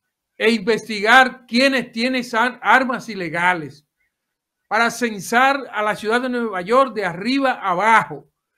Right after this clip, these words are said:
en términos de armas de guerra y de armas como las que han matado nuestros policías y nuestras personas y nuestros ciudadanos.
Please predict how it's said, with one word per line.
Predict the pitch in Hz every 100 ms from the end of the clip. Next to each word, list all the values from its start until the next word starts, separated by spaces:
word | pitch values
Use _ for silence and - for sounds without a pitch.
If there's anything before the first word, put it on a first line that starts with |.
| _ _ _ _ _
en | 226 226 170
términos | 226 247 269 277 262
de | 202
armas | 180 214 254 254 233
de | 196
guerra | 175 220 247 262 262 -
y | 196
de | 190 185
armas | 196 220 240 247 - _ _ _ _
como | 202 208
las | 180
que | -
han | 190 233
matado | 226 - 208 240 240
nuestros | 214 185 185
policías | - 180 165 - 233 220 139 - _ _ _ _ _
y | 196
nuestras | 190 196 190 175 - _ -
personas | 170 160 214 226 208 -
y | 170
nuestros | 175 175 170 - _
ciudadanos. | _ 190 180 165 202 214 170 127 -